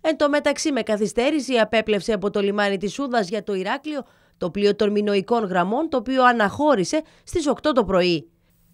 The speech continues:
Οι πυροσβεστική υπηρεσία κλήθηκε να επέμβει σε αρκετές περιπτώσεις με κοπές δέντρων και απομάκρυση κλαδιών, τόσο εντός της πόλης των Χανίων, όσο και στις περιοχές Πλατάνη και Αγία Τριάδα.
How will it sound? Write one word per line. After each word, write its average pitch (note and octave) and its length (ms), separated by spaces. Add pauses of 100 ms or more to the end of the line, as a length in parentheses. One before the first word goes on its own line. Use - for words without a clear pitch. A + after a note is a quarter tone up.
Οι C#4 120
πυροσβεστική A#3 600
υπηρεσία A3+ 580
κλήθηκε B3 420
να A3 100
επέμβει C4 400
σε C#4 140
αρκετές A3 460
περιπτώσεις G#3+ 680
με D4 120
κοπές G3+ 420
δέντρων B3 560
και D4 100
απομάκρυση C4 800
κλαδιών, F3+ 480 (360)
τόσο F#3 280
εντός G3+ 300
της G#3+ 200
πόλης G#3 300
των G#3 180
Χανίων, A3 460
όσο D4 260
και C#4+ 140
στις B3+ 260
περιοχές B3 640
Πλατάνη C#4 520
και D#4+ 160
Αγία F#3+ 340
Τριάδα. D3 580